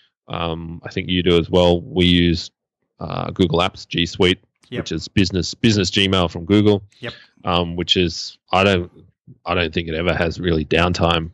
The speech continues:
Speaker 1: Um, occasionally that one, one or two times a year, I think it goes,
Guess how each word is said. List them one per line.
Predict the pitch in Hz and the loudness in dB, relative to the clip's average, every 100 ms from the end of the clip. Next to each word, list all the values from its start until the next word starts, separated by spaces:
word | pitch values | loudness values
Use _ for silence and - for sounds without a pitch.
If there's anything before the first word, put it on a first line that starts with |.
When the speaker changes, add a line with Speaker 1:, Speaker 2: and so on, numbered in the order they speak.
| - 101 | -16 -6
Speaker 1:
Um, | 95 90 - | -4 -4 -6
occasionally | - 110 101 92 | 0 0 2 2
that | 87 87 - | 2 0 -4
one, | 92 95 98 95 - | 0 2 4 0 0
one | 101 107 | 0 2
or | 101 | 2
two | 104 | 2
times | 104 92 90 | 2 0 0
a | |
year, | 90 92 | 2 2
I | 82 | 0
think | - 90 _ _ | -6 -8 _ _
it | - 85 _ - | -12 -12 _ -6
goes, | 85 | -6